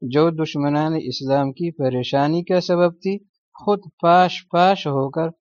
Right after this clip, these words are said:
فتذهب ریحکم کا مصداق ہو جائے گی اور اس شعر کا مفہوم پورا ہوگا۔ آگے لکھتے ہیں کہ خدا کرے کہ ایسا نہ ہو۔ غضب ہے وہ میری ہستی کو یوں برباد کرتے ہیں،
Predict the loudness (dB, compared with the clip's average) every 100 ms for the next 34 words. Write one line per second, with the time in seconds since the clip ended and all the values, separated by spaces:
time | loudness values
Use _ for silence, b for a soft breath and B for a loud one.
0 | _ _ 2 2 4 0 0 0 0 0
1 | 0 -2 -4 -8 -6 -8 -6 -6 -6 -6
2 | 0 0 0 -4 -2 -2 -4 -8 -16 -20
3 | _ _ _ 4 4 4 -2 -2 0 0
4 | 0 -2 -2 -4 -4 -6 -6 -4 0 2
5 | 2 2 2 0 -2 _ _ 2 4 4
6 | 2 0 -2 -4 -4 -6 -4 0 2 2
7 | 0 -2 -4 -4 -2 -2 -2 -2 -2 0
8 | 0 0 -4 -8 _ _ _ _ -8 0
9 | 2 2 2 0 0 2 2 0 0 0
10 | 0 0 0 -2 -2 -4 -4 -6 -6 -2
11 | -2 -2 -2 -4 -2 -2 -2 0 0 0
12 | -4 -6 -4 -4 -2 -4